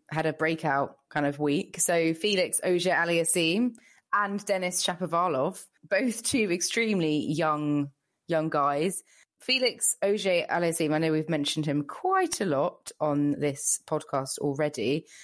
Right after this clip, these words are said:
but he is, uh, actually now moved into the top fifty, and he's the first player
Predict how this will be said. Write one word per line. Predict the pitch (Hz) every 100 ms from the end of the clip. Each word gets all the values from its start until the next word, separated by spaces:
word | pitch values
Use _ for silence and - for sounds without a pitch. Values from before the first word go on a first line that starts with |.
| - - -
but | 175 175
he | 196 220 220 214
is, | 185 190 156
uh, | 170 165 160 160 - _ -
actually | 196 - 208 196 165
now | 214 214 202 196 _ _ _ _
moved | 165 180 220 220
into | 196 -
the |
top | 175 -
fifty, | 165 - 127 127 165 -
and | 156 160
he's | 165
the | 185
first | - 202 202 -
player | 202 160 135 151